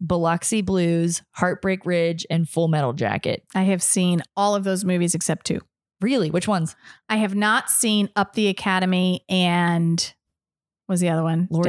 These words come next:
Speaker 2: Down.
Speaker 1: of Discipline?
Speaker 2: Lords of Discipline.
Speaker 1: Yeah, I've not even heard of those.
Speaker 2: I haven't seen those two, but I've seen all the other ones.
Speaker 1: You've seen all the other
Speaker 2: Yep.
Speaker 1: ones? Wow. I've not
Speaker 2: Tom has seen
Speaker 1: s-,
Speaker 2: Lords of Discipline.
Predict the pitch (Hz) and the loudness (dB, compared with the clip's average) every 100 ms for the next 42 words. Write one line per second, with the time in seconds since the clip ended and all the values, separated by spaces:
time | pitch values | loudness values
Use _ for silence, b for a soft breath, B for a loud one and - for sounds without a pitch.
0 | 170 170 160 156 180 208 208 208 180 170 | 2 0 0 -2 0 4 4 2 0 0
1 | - 185 165 160 170 190 175 - 214 214 | -2 0 0 2 0 0 0 -2 0 0
2 | 151 135 180 190 208 202 202 180 170 - | 0 0 2 2 0 0 2 2 0 0
3 | 156 214 233 247 220 202 180 170 160 165 | 0 0 0 0 0 0 0 0 0 2
4 | 202 240 220 - 175 180 202 175 160 175 | 2 2 -2 0 0 2 0 2 2 2
5 | 214 233 240 - - - - - - - | 2 0 -2 -6 -6 -4 -2 -4 -10 -16
6 | - 185 196 233 226 - _ _ _ _ | -6 -2 0 -2 -6 -12 _ _ _ _
7 | _ _ _ - 185 175 180 - 233 240 | _ _ _ -2 0 2 0 0 2 2
8 | 240 208 170 - 180 165 - 180 170 165 | 2 2 2 2 2 2 0 0 0 0
9 | 165 - 185 - | 0 -2 -2 -8